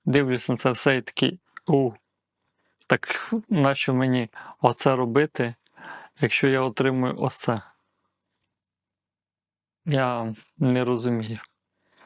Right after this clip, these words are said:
Тобто, ну, що тут, що тут можна сказати, що тут можна додати? Це все дуже цікаво, і ми дуже в цікаві часи живемо з вами. Але, м, навички,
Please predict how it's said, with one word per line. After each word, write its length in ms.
Тобто, 800
ну, 340
що 200
тут, 240
що 220
тут 200
можна 280
сказати, 480
що 160
тут 200
можна 340
додати? 560
Це 180
все 480
дуже 360
цікаво, 520
і 100
ми 140
дуже 260
в 60
цікаві 480
часи 420
живемо 460
з 100
вами. 340
Але, 480
м, 960
навички, 800